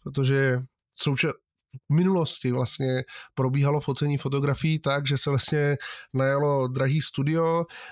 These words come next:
vzali veškerý páry bot, který potřebovali nafotit, a ty vlastně přivezli do toho studia a vlastně jednak je to poměrně časově náročný vyfotit, eh, eh,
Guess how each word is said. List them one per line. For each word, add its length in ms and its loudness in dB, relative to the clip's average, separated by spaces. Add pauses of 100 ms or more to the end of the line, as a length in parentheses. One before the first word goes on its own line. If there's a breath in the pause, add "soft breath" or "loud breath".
vzali 640 2 (140)
veškerý 680 0 (160)
páry 480 0 (880)
bot, 220 2
který 240 -2
potřebovali 640 0
nafotit, 640 -2 (400 loud breath)
a 40 -6
ty 120 -2
vlastně 280 2
přivezli 360 2
do 80 0
toho 240 -2
studia 540 0 (200)
a 40 0
vlastně 540 2 (100)
jednak 360 0
je 80 0
to 220 0 (320)
poměrně 480 0
časově 380 2
náročný 600 2 (240)
vyfotit, 520 -2 (140)
eh, 40 0 (880 loud breath)
eh, 500 2